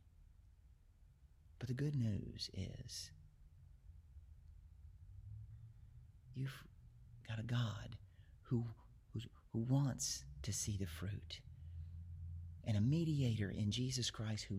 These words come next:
do whatever it takes to bring us to the point of repenting, of getting back on track, of experiencing God's grace and stepping into it and following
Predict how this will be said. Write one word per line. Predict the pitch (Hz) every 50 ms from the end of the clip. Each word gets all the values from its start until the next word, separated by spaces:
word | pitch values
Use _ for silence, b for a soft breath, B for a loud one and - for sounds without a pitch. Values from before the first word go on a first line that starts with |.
| 92 92
do | - 107 104 98
whatever | - 90 - - - - - - 139 143 131 135 - 123 127 - -
it | - 104 101 - -
takes | - - - - - - - - - - - - - - - - - - - - - - - - - - - - - - - - - - - - - - - - - - - -
to | - 113
bring | 110 120 131 147 151
us | 151 139 -
to | - 113
the | 113
point | 101 - - 92 87 82 - - - - - - - - - - - - - - - - - - - - - - - - - - - - - - - - - - - - - - - - - - - - - - - -
of | 110 117
repenting, | 117 - 147 160 156 - - - - - -
of | - -
getting | - - 147 156 147
back | 139 147 143 143 139 -
on | 143 135 123
track, | - - - 127 123 120 113 -
of | - -
experiencing | 107 101 - - - - 156 165 165 156 - 131 139 135
God's | 131 127 127 123 131
grace | - - 120 120 113 - B B B B B
and | 113 107
stepping | - - - - 151 147 - 151 143
into | 143 139 135 - 127
it | 117
and | - - -
following | - - 82 -